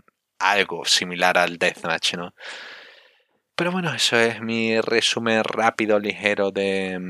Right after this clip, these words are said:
de Always Ready, porque es que literalmente no me da para más, no tiene más, no han dedicado más esfuerzo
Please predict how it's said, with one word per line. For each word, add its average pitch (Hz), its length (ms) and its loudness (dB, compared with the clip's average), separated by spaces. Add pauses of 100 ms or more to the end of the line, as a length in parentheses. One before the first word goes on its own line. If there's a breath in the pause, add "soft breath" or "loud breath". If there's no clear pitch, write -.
(120)
de 95 200 -2
Always 98 500 2
Ready, 101 420 2
porque 95 440 2
es 92 100 -4
que 98 440 4
literalmente 92 680 -2
no 95 160 -4
me 92 160 -4
da 90 200 2
para 90 200 0
más, 143 340 -2
no 85 300 -8
tiene 87 280 -2
más, 87 960 -2 (800 soft breath)
no 92 100 -2
han 92 100 -6
dedicado 95 400 -2
más 95 200 -4
esfuerzo 147 600 0